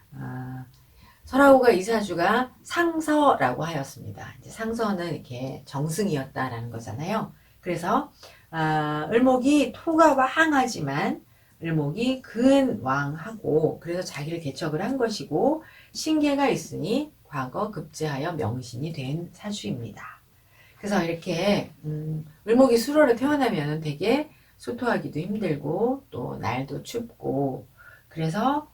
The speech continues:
어, 을목이 아주 잘 되어 있는 그런 사주 구조가 좀 찾기가 어려워서요. 이게 공통보감에 있는 사주를 설명하였습니다.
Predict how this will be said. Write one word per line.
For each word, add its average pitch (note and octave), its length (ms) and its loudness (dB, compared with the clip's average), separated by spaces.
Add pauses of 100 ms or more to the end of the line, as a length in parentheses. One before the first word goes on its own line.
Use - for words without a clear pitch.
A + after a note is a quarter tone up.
(140)
어, C3 640 -12
을목이 D#3+ 1300 -4 (180)
아주 - 220 -8
잘 - 460 0
되어 A3+ 180 8
있는 C#3+ 480 -2
그런 B2+ 240 -8
사주 G#3+ 300 -8
구조가 C#3+ 320 -8
좀 C#3+ 220 -10
찾기가 D#3 440 -8
어려워서요. E3+ 720 -4 (320)
이게 C#3 140 -8
공통보감에 D#3+ 720 -4
있는 C3+ 240 -6
사주를 C#3+ 440 -14
설명하였습니다. - 880 -10